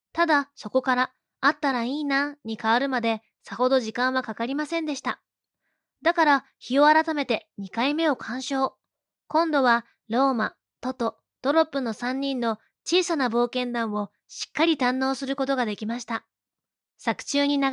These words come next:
れるキラキラ星のシーンが好きです。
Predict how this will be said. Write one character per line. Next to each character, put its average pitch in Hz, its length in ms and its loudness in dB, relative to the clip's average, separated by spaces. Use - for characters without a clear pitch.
れ 302 100 4
る 233 220 2
キ - 140 -6
ラ 247 100 4
キ 349 100 -2
ラ 370 120 6
星 320 220 0
の 262 120 -2
シ 254 240 -4
ー 254 60 -2
ン - 20 -4
が 208 140 -4
好 - 120 -14
き 240 120 -6
で 233 120 -2
す。 - 200 -18